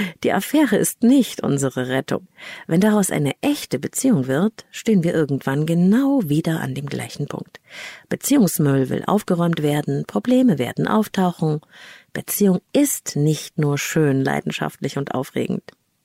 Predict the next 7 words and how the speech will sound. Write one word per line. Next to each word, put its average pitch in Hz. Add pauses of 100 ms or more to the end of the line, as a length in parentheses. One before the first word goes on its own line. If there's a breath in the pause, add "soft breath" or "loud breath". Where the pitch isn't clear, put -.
(280)
Beziehung 170
bedeutet, 165
die 131
ganze 185
Packung -
zu -
akzeptieren, -